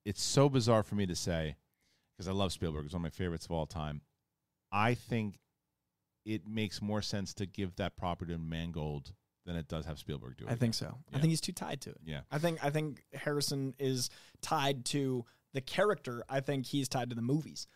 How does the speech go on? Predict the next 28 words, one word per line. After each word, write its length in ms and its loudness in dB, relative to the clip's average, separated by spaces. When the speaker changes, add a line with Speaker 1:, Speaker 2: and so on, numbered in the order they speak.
Speaker 1:
Yeah. 160 -2
Speaker 2:
I 80 4
think, 160 4
uh, 120 8
like, 180 6
in 60 6
a 60 8
negative 240 4
way. 160 -6
Speaker 1:
Yeah. 120 -4
But 240 4
look, 240 8
this 140 -4
is 80 4
a 40 4
fun 200 2
conversation. 540 2
Speaker 2:
A 40 4
lot 140 8
Speaker 1:
We 60 10
Speaker 2:
of 60 10
Speaker 1:
ain't 80 4
Speaker 2:
stuff. 200 6
Speaker 1:
done 220 12
with 120 12
Eternals 440 6
yet, 220 6
man. 300 0